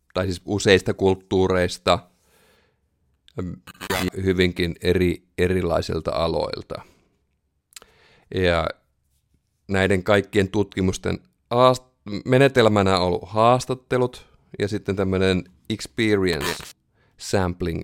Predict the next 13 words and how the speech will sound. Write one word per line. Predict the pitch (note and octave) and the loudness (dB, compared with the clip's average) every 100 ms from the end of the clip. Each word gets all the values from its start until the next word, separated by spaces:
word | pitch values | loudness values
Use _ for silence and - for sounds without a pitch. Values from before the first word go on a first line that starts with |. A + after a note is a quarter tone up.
| - | -8
method, | E2+ E2+ E2+ D#2+ A#1+ - - _ _ _ _ _ _ _ | -6 -2 -2 -2 -4 -6 -10 _ _ _ _ _ _ _
kokemusnäytemenetelmä. | G#2+ G#2 G2 F2 E2+ F2+ F2 E2 - - - _ _ _ _ - - F2+ F#2 F#2 F2+ F2 C2 C#2 B1 F#2 - _ - _ _ _ _ _ _ _ _ | -2 2 2 0 -4 -4 -4 -4 -6 -10 -10 _ _ _ _ -20 -16 -8 -4 -2 -2 -2 -4 -4 -6 -8 -14 _ -20 _ _ _ _ _ _ _ _
Tää | - A#2 G#2+ - - | -4 0 0 -4 -2
kokemusnäytemenetelmä | D3 D3+ E3+ C3+ A#2 - A#2 A2 G2+ F#2 - A2+ B2+ C3 B2+ A2+ G#2 G2+ F#2+ - _ _ _ _ _ _ _ _ | 0 4 6 6 2 0 0 2 2 -2 -4 -2 2 2 2 0 0 -2 -4 -12 _ _ _ _ _ _ _ _
on | G2+ G2 | -6 -4
ollut | G2 F#2+ | -4 -6
semmonen, | - C3+ B2 A2 F#2+ F2+ - - | -2 0 2 0 0 -4 -8 -8
että | G2 - - | -8 -6 -4
ihmiset | G2 F#2 - F2 - - _ _ | -2 -2 -2 -6 -6 -20 _ _
ovat | E2 D#2 D2 _ _ _ _ | -12 -10 -12 _ _ _ _
kantaneet | G#2 F#2+ F2+ F2+ E2+ - | -4 -4 -4 -6 -8 -8
semmoista | F2+ E2 - - C2+ _ _ | -10 -10 -12 -14 -16 _ _
muistivihkoa | G#2+ F#2+ G2 - C#3 D3+ D3+ - F3+ F3 | -6 -4 -4 -2 -4 -2 -6 -4 2 2